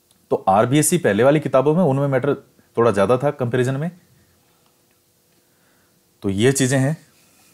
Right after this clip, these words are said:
तो मुझे आशा है आपको निश्चित रूप से चीजें काफी क्लियर हुई होगी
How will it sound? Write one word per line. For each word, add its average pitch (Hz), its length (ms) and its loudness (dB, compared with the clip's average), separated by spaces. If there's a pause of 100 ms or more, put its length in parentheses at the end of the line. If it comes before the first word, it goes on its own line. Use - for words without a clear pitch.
(880)
तो 95 80 -6
मुझे 110 180 0
आशा 123 260 2
है 151 160 4
आपको 131 260 0
निश्चित 135 320 -2
रूप 135 140 0
से 135 400 2 (340)
चीजें 123 280 0
काफी 139 260 2
क्लियर 139 260 2
हुई 113 180 0
होगी 123 300 0